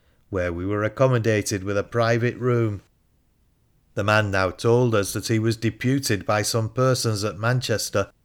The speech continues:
to propose that in consequence of the treatment which the Blanketeers had received at the meeting and afterwards, a Moscow of Manchester should take place that very night. The man paused and looked at us severally.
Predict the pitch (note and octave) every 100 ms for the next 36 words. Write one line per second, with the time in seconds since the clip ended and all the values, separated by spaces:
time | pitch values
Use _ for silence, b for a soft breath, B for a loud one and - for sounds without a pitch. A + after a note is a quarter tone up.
0 | - B2 B2 A2+ C#3 C#3 A#2 F#2 G#2+ -
1 | A2+ A2+ C#3+ C3+ A#2+ A2 G#2 G2 G2+ -
2 | G#2 - C3 B2+ G#2+ G2 - A2 G2 A2
3 | G2 A#2+ A#2 G#2 - B2 A#2+ A2 G2+ F#2+
4 | G2 - A#2+ A#2 F#2+ - b - - G#2+
5 | G#2+ C3+ B2 A2+ G2+ G2 B2 - B2+ G#2
6 | F2+ - - - _ _ - B2 C3+ C3+
7 | - - A2 G#2+ G2+ A#2+ B2+ - A2 -
8 | G2+ F#2+ - - - G2+ - B2+ - C3
9 | C3 A2+ A2 G2 G#2+ A#2 A#2+ B2 A#2+ G#2+
10 | - - - _ _ _ _ _ _ _
11 | _ _ _ F#2 F2 F2+ F2+ - A2+ A2
12 | G2+ F#2+ G2+ G2 A#2 A2+ G#2+ - G2+ -
13 | B2+ A#2 A2+ G#2 F#2+